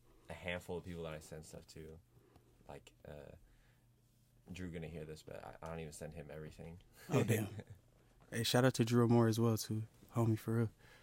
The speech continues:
Speaker 2: Speaking of Drew Moore, you just dropped a track with Drew Moore.
Speaker 1: Yeah, very fun.
Speaker 2: How was that, writing, that whole process of creating the song and everything?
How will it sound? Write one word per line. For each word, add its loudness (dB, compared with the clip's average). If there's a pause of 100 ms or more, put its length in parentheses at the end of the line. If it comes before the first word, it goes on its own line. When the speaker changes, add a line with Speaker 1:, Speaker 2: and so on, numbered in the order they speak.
(540)
Speaker 2:
Speaking 12
of 12
Drew 10
Moore, 12
you 10
just 6
dropped 6
a 2
track 6
with 4
Drew 6
Moore. 6 (540)
Speaker 1:
Yeah, -8 (100)
very -12
fun. -18 (600)
Speaker 2:
How 6
was 8
that, 8
writing, 6 (120)
that 6
whole 10
process 6
of 2
creating 6
the 4
song 6
and 8
everything? 0